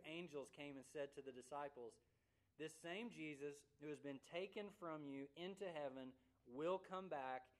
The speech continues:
in the same way you have seen him go into heaven." And so his return won't be a spiritual coming to dwell in the people's hearts and to make them happier and more ethical,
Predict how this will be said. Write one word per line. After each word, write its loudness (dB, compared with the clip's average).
in -6
the -8
same -2
way 0
you -6
have -4
seen -4
him -8
go -2
into -8
heaven." -4
And -8
so 4
his -2
return 0
won't 2
be -2
a -4
spiritual -2
coming -4
to -6
dwell 2
in -8
the -12
people's -8
hearts -4
and -10
to -10
make -8
them -4
happier -6
and -10
more -4
ethical, -6